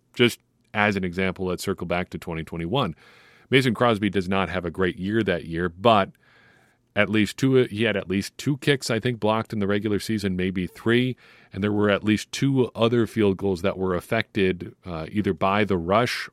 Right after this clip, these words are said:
or by a poor snap or hold. So he ends up missing, like, four field goals that he really never even got a shot at,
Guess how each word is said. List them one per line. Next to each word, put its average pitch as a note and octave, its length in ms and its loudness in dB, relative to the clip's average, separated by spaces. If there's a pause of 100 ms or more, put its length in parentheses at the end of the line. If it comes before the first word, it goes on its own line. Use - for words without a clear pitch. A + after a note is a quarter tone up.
or G2+ 260 2
by F#2+ 460 2
a F2 100 -2
poor G2+ 320 -2
snap F#2 480 -2
or E2+ 200 -6
hold. - 440 -2 (400)
So G#2 140 0
he A#2+ 100 6
ends B2+ 160 0
up G2 80 0
missing, G#2+ 380 0
like, E2+ 180 -2
four G#2+ 260 2
field G2+ 320 4
goals F2 300 0
that F2 140 0
he F#2+ 80 -4
really G2 380 2
never F#2 360 2
even F2+ 300 -4
got E2 200 -4
a D#2 80 -10
shot G2 380 0
at, B2 240 -2